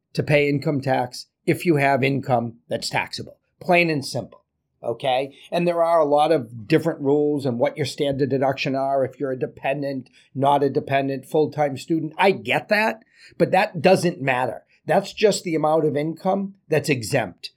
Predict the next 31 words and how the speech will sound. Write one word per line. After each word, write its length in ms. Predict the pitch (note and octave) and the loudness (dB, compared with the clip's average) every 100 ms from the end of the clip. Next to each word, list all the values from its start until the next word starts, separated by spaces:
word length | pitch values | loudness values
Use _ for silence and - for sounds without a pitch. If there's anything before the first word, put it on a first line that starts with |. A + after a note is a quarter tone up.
| _ | _
Small 560 | - - - F3 F#3+ F#3+ | -12 -8 2 4 6 6
amount, 460 | D#3+ D3+ F3 - - | 6 4 2 -2 -2
typically, 600 | F#3+ F3 D3 A2+ E3 - _ _ _ _ _ - | -2 -2 -4 -6 -6 -10 _ _ _ _ _ 0
but 100 | E3 | 2
again, 540 | D#3 G3 F#3+ D#3 D#3 _ | 4 4 4 0 -6 _
no 240 | D3 D#3 F#3 | 4 6 6
different 320 | F#3+ F3+ E3+ | 6 2 0
than 120 | E3 | 0
anybody 420 | E3 D3 D3+ D3 | -2 0 0 2
else. 320 | E3+ E3+ D#3 D3+ | 4 4 2 -4
If 120 | D3+ | -2
you 120 | D3+ | 0
have 140 | C#3+ | 0
an 100 | C#3 | 0
eighteen-year-old 840 | E3+ - - E3+ D3+ D#3 D#3 D#3+ D#3 _ _ - | -2 -2 -2 -2 2 2 4 2 -4 _ _ -2
in 160 | E3+ | 2
high 200 | F3+ D#3 | 4 4
school 400 | D#3 - F3 D#3 | 0 -2 -2 0
as 100 | D3 | -2
a 60 | C#3+ | -4
student, 580 | - - C#3+ D#3 E3 - _ - | -4 2 2 2 -4 -12 _ -4
their 120 | F3 | -4
standard 420 | - G#3+ G#3+ G3+ | 2 2 2 2
deduction, 640 | F#3 F#3+ G#3 - D3 D3+ - _ | 4 4 2 0 -4 -4 -12 _
even 240 | F#3+ G#3+ | -2 2
though 160 | A3 G#3+ | 4 4
they're 280 | G3+ G3 F#3+ | 4 4 4
a 40 | |
dependent 360 | F#3 F#3+ E4 G#3+ | 4 2 4 2
of 120 | B2+ | 0
yours, 400 | B2+ A#2+ D3 | 0 0 -2